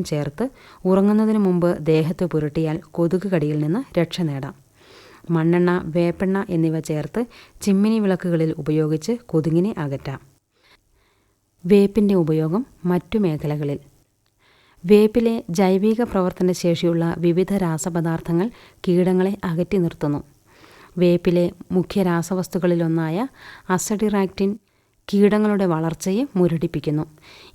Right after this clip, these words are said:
ഇവയെ കൂടാതെ സസ്യങ്ങളിലെ ചില രോഗങ്ങൾക്കെതിരെയും ഇത് ഫലപ്രദമാണ്. വേപ്പിൻ പിണ്ണാക്കും വേപ്പിലയും നെല്ലിൻ്റെ പോള രോഗത്തിനെതിരെ ഫലപ്രദമാണ്. ഇഞ്ചിയുടെയും മഞ്ഞളിൻ്റെയും വേരിനെ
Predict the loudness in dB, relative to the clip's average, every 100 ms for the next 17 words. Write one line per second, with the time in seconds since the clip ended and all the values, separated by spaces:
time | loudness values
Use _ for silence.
0 | 0 2 2 0 0 0 -2 -4 -8 -18
1 | -6 -2 -2 0 0 0 0 -2 -6 0
2 | 2 2 2 2 0 0 -2 -2 -2 0
3 | -2 -4 _ -4 -2 -4 -4 -4 -4 -4
4 | -2 -2 -2 -6 -10 _ _ _ _ _
5 | _ _ 6 6 6 2 2 2 0 0
6 | -2 0 2 4 4 2 2 2 -2 -2
7 | 2 4 4 2 0 -2 -2 -2 0 0
8 | 0 -2 -2 -4 -2 -4 -4 -4 -4 -4
9 | -2 -2 -4 -8 -12 _ -20 -20 _ 0
10 | 2 2 0 0 2 2 0 0 2 2
11 | 2 2 2 0 0 0 0